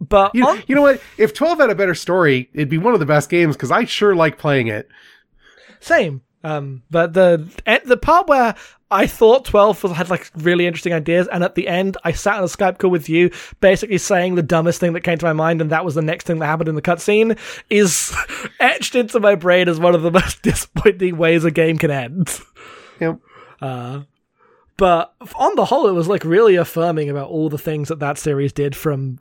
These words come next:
Speaker 1: like, you know, the nineties through to two thousand and, uh, four. I guess that was when ten two happened. Um, we're never doing fifteen, by the way. I hope everyone here knows this. That's not, never gonna be a podcast game.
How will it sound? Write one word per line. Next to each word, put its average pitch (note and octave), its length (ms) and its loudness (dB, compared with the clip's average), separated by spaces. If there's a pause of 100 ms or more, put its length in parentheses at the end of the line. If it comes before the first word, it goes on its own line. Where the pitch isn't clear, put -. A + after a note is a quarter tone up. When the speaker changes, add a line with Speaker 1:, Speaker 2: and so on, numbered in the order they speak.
(120)
Speaker 1:
like, A#2 180 -16 (140)
you D3 80 -12
know, A#2 220 -12 (640)
the E3 180 -2
nineties D3+ 500 -4
through C#3 520 -6
to - 120 -12
two C3+ 200 -10
thousand A#2+ 380 -14
and, A2 260 -14 (480)
uh, A#2 380 -12 (1080)
four. A2 680 -12
I A#2+ 80 -16
guess A#2+ 220 -12
that A#2+ 120 -12
was A#2+ 80 -14
when A2+ 120 -14
ten A#2 180 -14
two A#2 320 -12 (180)
happened. A#2+ 560 -14 (800)
Um, A#2 400 -14 (920)
we're F3+ 100 4
never A3+ 160 4
doing G#3 180 4
fifteen, D#3+ 360 -4
by B2+ 120 -6
the B2 100 -8
way. A#2 220 -10
I B2+ 60 -10
hope D#3+ 160 -2
everyone C#3 320 -4
here C#3+ 160 -4
knows A#2+ 220 -10
this. A2+ 160 -14
That's B2 180 -12
not, C3+ 160 -8
never D3 220 -4
gonna C3+ 120 -4
be C3 60 -4
a B2+ 60 -8
podcast A2+ 400 -12
game. B2+ 300 -4